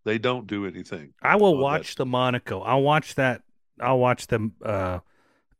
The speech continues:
Speaker 2: F one. I love watching that. That's a lot of fun to
Speaker 1: I
Speaker 2: watch.
Speaker 1: like Monte Carlo because I've been there.
Speaker 2: Yeah.
Speaker 1: And I know all the roads where they're on and going up the hill and
Speaker 2: Oh, how
Speaker 1: going under the
Speaker 2: cool.
Speaker 1: ho-, when they go under this thing,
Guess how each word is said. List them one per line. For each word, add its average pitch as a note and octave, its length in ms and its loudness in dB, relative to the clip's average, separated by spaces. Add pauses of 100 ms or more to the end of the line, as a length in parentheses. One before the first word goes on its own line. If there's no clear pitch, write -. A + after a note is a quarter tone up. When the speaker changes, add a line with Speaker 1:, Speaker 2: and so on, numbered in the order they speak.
Speaker 2:
F B2+ 240 2
one. F2+ 400 -2
I B2 120 0
love A#2 320 2
watching F2+ 420 -6
that. E2+ 240 -10
That's A2+ 220 -6
a A2+ 40 -8
lot G#2+ 200 -2
of - 60 -8
fun F2+ 240 -8
to E2+ 60 -8
Speaker 1:
I C#3+ 80 2
Speaker 2:
watch. E3+ 60 2
Speaker 1:
like D3+ 200 0
Monte C3 260 -2
Carlo A#2 520 0
because G#2+ 260 -6
I've F#2+ 100 -2
been B2 160 -2
there. A#2+ 400 -2
Speaker 2:
Yeah. A#2+ 280 0
Speaker 1:
And A2+ 140 -6
I A2+ 60 -4
know B2+ 180 0
all A#2+ 200 -4
the - 120 -10
roads B2 220 0
where A#2 120 -2
they're A#2 160 -2
on A2+ 220 -2
and G#2 100 -8
going A#2 240 -4
up G#2+ 260 -10
the A2 100 -10
hill A#2+ 260 -2
and F3 80 2
Speaker 2:
Oh, - 20 -2
how E3 140 0
Speaker 1:
going A#2 120 -6
under A#2 40 -6
the A2 80 -4
Speaker 2:
cool. A2+ 100 -2
Speaker 1:
ho-, A2+ 120 0 (720)
when B2+ 120 -8
they B2 120 0
go C3 300 0
under C3+ 240 0
this G#2+ 240 -8
thing, A2 340 -6